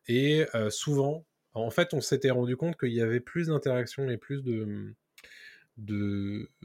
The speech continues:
de retour de la part des, des téléspectateurs, euh, sur YouTube, par exemple, euh, euh, qui nous disaient, « Ah, c'est super intéressant, j'avais pas, je connaissais pas cette news,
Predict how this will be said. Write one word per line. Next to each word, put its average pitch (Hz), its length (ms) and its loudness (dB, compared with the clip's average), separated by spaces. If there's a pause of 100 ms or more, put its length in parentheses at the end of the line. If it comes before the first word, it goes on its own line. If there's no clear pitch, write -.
de 113 160 0
retour 143 500 4
de 127 80 6
la 113 140 4
part 123 220 4
des, 98 680 0
des 98 180 -6
téléspectateurs, 113 1120 -2
euh, 104 760 -8
sur 104 540 -6
YouTube, 107 360 -6
par 107 180 -2
exemple, 107 540 -6
euh, 95 160 -4 (480)
euh, 92 320 -4
qui - 180 -10
nous 107 120 -2
disaient, « 123 500 -2
Ah, 117 80 -12
c'est 135 120 -4
super 123 340 0
intéressant, 113 420 0
j'avais 101 260 -2
pas, 147 400 0
je - 80 -8
connaissais 107 320 -4
pas 135 160 0
cette - 240 -6
news, 143 400 -6